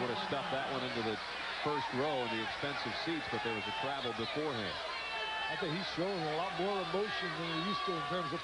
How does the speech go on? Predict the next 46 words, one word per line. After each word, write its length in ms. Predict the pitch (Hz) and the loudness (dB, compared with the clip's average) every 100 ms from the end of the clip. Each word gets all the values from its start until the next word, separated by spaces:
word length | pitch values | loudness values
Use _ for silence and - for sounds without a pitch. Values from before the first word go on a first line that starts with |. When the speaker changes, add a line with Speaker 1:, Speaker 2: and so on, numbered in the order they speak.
| 151 | 0
Speaker 2:
playing. 240 | 190 170 123 | 0 0 -2
He 160 | 202 202 | -2 0
knows, 240 | 202 196 127 | 2 2 0
"I 160 | 208 | 0
am 160 | 196 208 185 | 0 0 -2
the 80 | 190 165 | -2 0
man 320 | 240 214 170 151 | 0 0 0 0
now." 240 | 131 180 | 0 2
Speaker 1:
Well, 80 | 131 | 0
with 40 | 123 | 2
Lou 160 | 180 190 | 2 2
Rowe 160 | 160 143 | 2 2
gone, 240 | 156 180 | 0 0
he's 100 | 127 | 2
almost 300 | 139 175 160 135 | 0 0 -2 0
gotta 260 | 147 160 110 | 0 0 0
be. 160 | 90 - - - - - | -2 -4 -8 -8 -6 -2
Gotta 180 | 110 127 | 0 0
step 340 | - 135 - | 0 0 2
up 140 | 135 147 | 0 0
and 80 | 117 | -2
become 400 | 104 - 117 127 127 - - - - - 784 | -2 0 0 0 -2 -4 -2 -2 -2 -2 -2
that 140 | 659 932 932 | 0 0 0
type 160 | - | 0
of 120 | - - 127 | 0 0 0
player. 240 | 143 120 92 | 0 0 0
Boy, 160 | 117 | 0
he's 240 | 120 127 113 | 0 0 0
answered 320 | 123 131 113 | -2 -2 -2
the 80 | 104 123 | -2 0
call 160 | 147 | 0
tonight. 240 | 113 139 180 - - | 0 0 -2 -4 -2
Speaker 2:
And 40 | 170 | -2
become 240 | 180 185 | 0 0
a 80 | 190 147 | 2 2
real 160 | 180 | 2
All-American. 640 | 202 190 202 175 196 208 156 | 2 2 2 2 2 2 0
Here's 180 | 180 - | 0 0
Kentucky 400 | 202 - 220 220 | 0 0 0 2
with 100 | 208 | 2
their 140 | 202 160 | 2 2
half-court 400 | 175 - 190 185 | 2 2 0 0
trap. 240 | 165 175 190 - - - - - - - | 0 0 0 0 0 0 0 -2 -2 -2
Speaker 1:
Travieso 580 | 104 120 117 131 123 120 | -2 0 0 0 0 0
makes 220 | 127 | 0
a 80 | - | -2